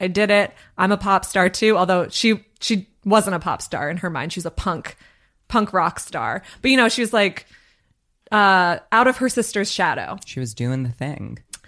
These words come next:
Speaker 1: Um, and on July twenty-third, two thousand four, which was a Saturday, if this is any clue of what happened that day,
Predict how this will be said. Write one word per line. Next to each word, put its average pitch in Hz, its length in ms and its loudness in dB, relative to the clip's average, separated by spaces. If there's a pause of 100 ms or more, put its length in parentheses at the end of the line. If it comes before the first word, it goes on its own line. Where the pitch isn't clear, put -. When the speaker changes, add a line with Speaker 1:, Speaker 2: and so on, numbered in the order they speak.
(240)
Speaker 1:
Um, 202 520 2 (140)
and 196 680 0 (300)
on 196 500 2 (120)
July 196 540 0
twenty-third, 190 840 0
two 190 100 -8
thousand 190 340 0
four, 160 540 -2 (240)
which 180 200 -4
was 185 120 0
a 196 60 0
Saturday, 185 800 0 (300)
if 190 140 -8
this 180 140 -4
is 180 100 -6
any 180 140 0
clue 190 640 -2 (520)
of 190 140 2
what 180 160 4
happened 170 400 -2
that 151 220 -6
day, 170 420 -4